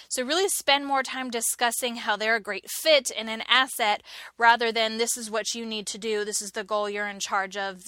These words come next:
This is who you're working with. This, I'm gonna meet with you next week." You know, the logistics are important too, but just start building them up and getting them on board.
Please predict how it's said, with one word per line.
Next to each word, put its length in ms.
This 220
is 140
who 60
you're 200
working 400
with. 400
This, 260
I'm 220
gonna 140
meet 460
with 220
you 140
next 320
week." 340
You 160
know, 120
the 120
logistics 640
are 140
important 500
too, 400
but 160
just 220
start 380
building 460
them 220
up 260
and 180
getting 300
them 240
on 220
board. 420